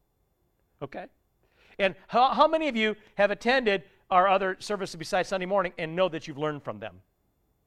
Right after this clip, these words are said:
How many of you would say you've learned a lot from them? How many of you would say that you've learned way more than you ever would just coming on Sunday morning? There it is. So those of you who don't,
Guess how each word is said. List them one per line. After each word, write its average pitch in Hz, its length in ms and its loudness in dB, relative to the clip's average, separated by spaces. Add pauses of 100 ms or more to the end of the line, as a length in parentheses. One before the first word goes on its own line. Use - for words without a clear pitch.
(280)
How 196 140 4
many 233 100 4
of 220 60 2
you 208 80 -2
would 196 100 -2
say 208 120 -2
you've 190 120 -6
learned 185 320 0
a 139 160 4
lot 147 560 6
from 110 160 -6
them? 101 300 -8 (480)
How 196 120 8
many 269 160 4
of 269 60 -2
you 240 100 -4
would 226 100 -2
say 226 240 2 (100)
that 170 140 -12
you've 202 120 -10
learned 190 240 0
way 226 180 6
more 247 200 4
than 185 60 -2
you 180 80 0
ever 208 140 2
would 165 240 2
just 151 140 -10
coming 165 200 -2
on 143 60 -2
Sunday 143 200 -8
morning? 113 200 -10 (840)
There 120 160 -2
it 127 60 -2
is. 143 320 -4 (1500)
So 160 160 -10
those 175 240 0
of 185 80 -10
you 180 60 -6
who 175 120 -4
don't, 156 360 0